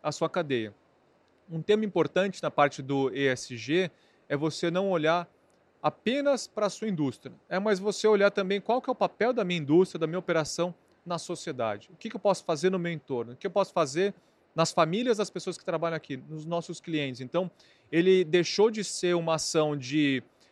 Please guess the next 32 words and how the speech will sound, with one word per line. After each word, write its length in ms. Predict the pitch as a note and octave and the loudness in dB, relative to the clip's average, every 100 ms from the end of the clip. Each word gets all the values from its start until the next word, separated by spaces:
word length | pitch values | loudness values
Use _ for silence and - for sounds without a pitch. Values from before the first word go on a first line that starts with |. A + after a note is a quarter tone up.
| _ - | _ 0
é, 640 | D3 C#3+ C#3 C3+ C3 B2 - _ _ _ | 4 6 6 6 4 0 -6 _ _ _
shareholders, 840 | - - G3 G3 E3+ G#3+ G3 C#3 | -4 6 6 8 6 6 4 -2
né? 80 | D3+ | -2
Antigamente, 560 | D3+ F3 E3 E3 A3 G3+ | -4 -2 -2 -2 -2 -2
as 120 | E3 | -2
empresas 420 | D#3+ F#3+ F3+ E3+ | 0 0 0 0
olhavam 340 | F3 F3 E3+ | 2 4 4
muito, 300 | E3+ C#3+ - - _ _ | 0 -4 -6 -16 _ _
"Como 200 | G3 G#3+ | -4 -2
que 60 | |
eu 40 | F#3 | 0
vou 100 | G3 | 0
trazer 280 | F#3 D3+ G3 | 0 0 -2
mais 280 | F#3+ F3+ | 0 0
lucro 420 | D#3+ F#3 G3 G#3 F#3+ _ _ _ | 2 0 0 -6 -10 _ _ _
pros 200 | E3+ D#3 | 2 2
meus 560 | D#3+ F#3 F#3+ F3+ - - - | 4 6 6 4 -6 -4 2
acionistas?" 880 | E3 - F3+ D#3+ C#3 - A#2+ - - _ _ | 2 2 -2 -2 -6 -8 -18 -20 -20 _ _
Hoje, 420 | D#3+ G3+ A#3+ E3+ | 4 6 6 4
eles 100 | D#3+ | -2
estão 200 | - F#3 | -2 -2
olhando 340 | F3+ D#3+ F3+ F#3+ | 0 0 0 0
uma 120 | F#3 | -2
política 460 | - F3+ F#3 - D#3+ | -2 -4 -4 -4 -4
de 240 | D#3+ F#3 - _ - | -4 -6 -10 _ -16
stakeholders, 880 | - F#3+ G#3 D3+ E3+ D#3 B2 A#2+ - | 0 2 2 2 2 2 0 -8 -2
que 120 | D#3 | 0
é 60 | |
você 260 | D3+ D#3 - | 0 -2 -2
olhar 300 | F#3+ D#3 C#3+ | 0 2 2
não 180 | F#3 B3 | 0 -4
só 420 | - F3+ D#3 | -2 4 4